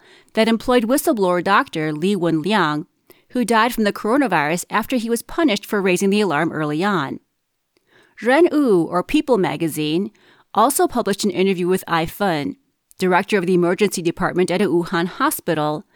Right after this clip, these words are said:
about how she was reprimanded for alerting people about the coronavirus. The piece was later removed, but internet users reposted the article in various forms, including in different languages,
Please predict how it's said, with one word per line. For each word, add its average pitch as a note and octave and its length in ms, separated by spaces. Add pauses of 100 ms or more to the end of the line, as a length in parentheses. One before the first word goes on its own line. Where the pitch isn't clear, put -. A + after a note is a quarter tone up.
(300)
about F#3+ 300
how G3 140
she D#4 260
was C4+ 140
reprimanded D#3 600
for G#3+ 100
alerting A#3+ 360
people G#3 320
about F3 260
the F#3+ 100
coronavirus. D3+ 1000 (500)
The C4 140
piece E4+ 260
was D#4+ 140
later A#3+ 260
removed, C4+ 640 (200)
but F#3+ 200
internet A#3+ 380
users E3+ 320
reposted G#3+ 560
the G3+ 140
article G#3 420
in A#3+ 100
various E3 420
forms, A3+ 520 (240)
including D#4+ 460
in D4 100
different A3 300
languages, A3 760